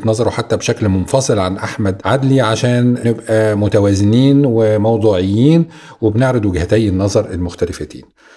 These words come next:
لكن هو الحقيقة رفض بكل إباء وشمم وتفه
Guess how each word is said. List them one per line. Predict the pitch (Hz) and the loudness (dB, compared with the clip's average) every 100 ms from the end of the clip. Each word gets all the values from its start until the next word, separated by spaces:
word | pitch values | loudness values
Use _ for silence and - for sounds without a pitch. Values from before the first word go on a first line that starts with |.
| - | -4
لكن | 113 117 139 | -2 2 2
هو | 156 147 | 4 2
الحقيقة | 135 117 110 131 165 - 113 104 101 101 | 2 0 0 0 0 0 -2 0 0 0
رفض | 104 131 90 87 - - | 2 0 -2 -8 -16 -12
بكل | 90 92 - 123 104 101 90 | -8 -8 -4 -4 -2 -4 -2
إباء | 104 101 101 | -2 -2 -4
وشمم | 104 95 92 87 127 139 139 139 - | -4 -4 -4 -2 0 2 0 -2 -6
وتفه | 101 107 104 101 101 90 90 87 98 - - 127 - 92 | 0 2 4 2 2 2 0 -2 -4 -8 -4 -4 -2 -6